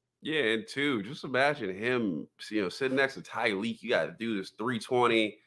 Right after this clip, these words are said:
I think Taiwan's probably, what, three oh six, three oh seven, three oh eight, uh, some, something around that. I know they say three oh five, but they're never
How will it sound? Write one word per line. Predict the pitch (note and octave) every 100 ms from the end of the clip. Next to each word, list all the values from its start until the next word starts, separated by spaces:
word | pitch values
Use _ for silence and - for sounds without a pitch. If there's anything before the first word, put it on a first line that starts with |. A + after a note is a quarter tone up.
| _ _ _ -
I | F#2+
think | A#2+ A2+ -
Taiwan's | A2+ A#2 A#2 A#2 A2+
probably, | A2 G2+
what, | G2+ F2 -
three | G#2 A2+ G#2+ F#2+
oh | G#2
six, | - A#2+ B2 B2 -
three | - G2+
oh | G#2+
seven, | - A2+ A#2 A2+ A2+ -
three | F#2 D#2+
oh | F2
eight, | G#2 -
uh, |
some, | G#2 A#2 A#2
something | - A2+ A#2
around | G#2+ G#2+ G#2+
that. | G#2
I |
know | G2 F#2+
they |
say | F#2+ F#2
three | - F#2+
oh | F2
five, | - E2+ D#2
but | -
they're | E2
never | E2